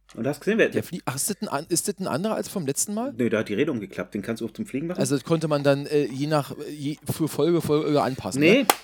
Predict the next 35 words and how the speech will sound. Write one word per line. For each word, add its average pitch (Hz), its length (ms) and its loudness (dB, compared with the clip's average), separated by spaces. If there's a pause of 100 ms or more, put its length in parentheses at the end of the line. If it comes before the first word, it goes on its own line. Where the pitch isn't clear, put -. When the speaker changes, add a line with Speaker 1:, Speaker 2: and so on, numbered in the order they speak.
Speaker 2:
Da - 80 -6
hinten 165 220 0
ist 156 120 0
jetzt 160 180 4
ja 151 80 0
auch 151 60 0
schon 151 180 -4
Mister 156 240 0
Fusion 143 400 -2
drauf, 117 240 -2
Speaker 1:
Mis-, 110 80 -6
Speaker 2:
ich - 60 -6
seh 127 120 2
schon. 117 160 -2
Speaker 1:
Mister - 120 -8
Fusion, 113 420 -2
genau, 101 360 -4 (120)
der 95 460 0
Fusionsgenerator. 95 880 -4
Speaker 2:
Ja. 90 60 -6
Speaker 1:
Und, 95 240 -4
äh, 98 240 4 (400)
nee, 170 140 0
den 180 140 -2
hab 151 80 0
ich - 160 -8
mir, 127 200 -2 (180)
äh, 117 640 0 (400)
also, 110 240 0 (2500)
Moment, 127 200 -10
ich - 80 -12
hab 113 100 -8
noch 127 140 -8
jemanden 101 220 -6
dabei. 98 300 -4